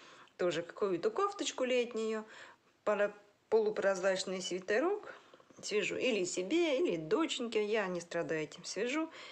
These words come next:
На меня будет мало, будет дочке. Или дочка.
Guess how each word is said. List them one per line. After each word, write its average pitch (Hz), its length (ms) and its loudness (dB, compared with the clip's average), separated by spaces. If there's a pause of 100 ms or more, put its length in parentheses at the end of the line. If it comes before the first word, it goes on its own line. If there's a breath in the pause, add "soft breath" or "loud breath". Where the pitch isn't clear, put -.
(180 loud breath)
На 220 100 4
меня 277 280 4
будет 269 460 0 (800)
мало, 277 540 4
будет 165 460 -2
дочке. 254 560 -2 (1300 loud breath)
Или 226 240 0
дочка. 233 580 0